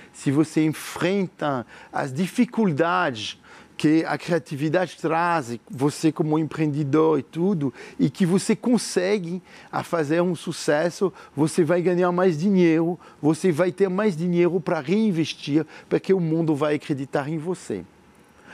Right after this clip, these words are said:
Acho que esse é um lado interessante do capitalismo, mas infelizmente o capitalismo, ele erra porque ele não inclui.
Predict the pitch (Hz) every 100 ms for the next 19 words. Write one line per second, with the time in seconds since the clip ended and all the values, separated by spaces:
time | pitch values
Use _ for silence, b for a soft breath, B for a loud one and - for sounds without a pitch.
0 | B - 202 226 254 226 320 269 208 175
1 | 180 214 - 214 220 - 190 185 139 120
2 | 127 - - 120 113 98 - B B -
3 | 170 196 254 247 190 147 180 202 - 196
4 | 185 - - 151 170 190 139 B B B
5 | 147 165 165 185 190 180 196 - 185 196
6 | 214 254 - 185 220 156